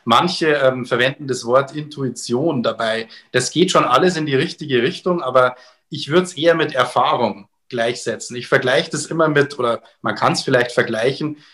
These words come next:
mit, äh, der Frage, wie spielt ein, äh, Schachcomputer Schach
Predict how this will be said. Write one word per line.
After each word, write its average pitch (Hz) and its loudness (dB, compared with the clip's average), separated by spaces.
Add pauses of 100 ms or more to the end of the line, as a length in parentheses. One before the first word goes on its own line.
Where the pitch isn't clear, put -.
(220)
mit, 139 2
äh, 127 6
der 120 4
Frage, 123 0
wie 131 -4
spielt 151 -8
ein, 123 -2
äh, 117 0
Schachcomputer 160 0
Schach 160 -2